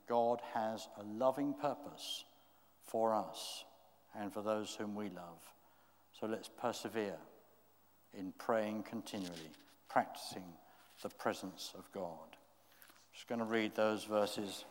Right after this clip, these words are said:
again from Hebrews. Let's pray continually,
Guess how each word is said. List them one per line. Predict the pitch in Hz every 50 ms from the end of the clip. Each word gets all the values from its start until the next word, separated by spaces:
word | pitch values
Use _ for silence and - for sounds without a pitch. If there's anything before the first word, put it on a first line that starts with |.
| - -
again | 127 - - 107 98 98 95
from | - - 101 95 90
Hebrews. | 90 107 107 101 87 87 92 90 85 82 85 - - - - - - - - - - - - - - - - - - - - - - - - - - - - - - - - - - - - - - - - - - - - - - - - - - - - - - - _ _ - - - - - - - - - - - - - - - - - - - - - - - - - - - - - - - - - - - - - - - - - - -
Let's | 110 113 104 - - - - - - - - - - - - _ _ - - - - - _ _ _ _ _ _ _ _ -
pray | - - 143 139 143 147 143
continually, | - 147 131 120 - 139 107 98 90 87 85 80 78 - -